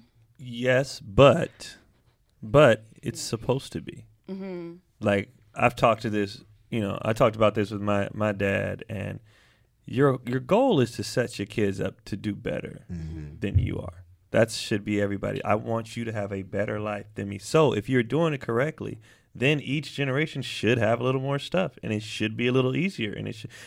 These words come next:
Speaker 1: like, the problem is some just give too much,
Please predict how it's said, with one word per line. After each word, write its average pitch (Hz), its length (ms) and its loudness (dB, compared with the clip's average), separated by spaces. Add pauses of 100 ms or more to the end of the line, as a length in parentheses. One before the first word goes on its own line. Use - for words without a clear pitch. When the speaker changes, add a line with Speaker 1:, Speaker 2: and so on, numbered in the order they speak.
(140)
Speaker 1:
like, 120 400 6
the 117 160 4
problem 156 540 4
is 107 360 2 (420)
some 147 360 4
just 120 340 2 (400)
give 127 300 10
too 113 180 0
much, - 540 2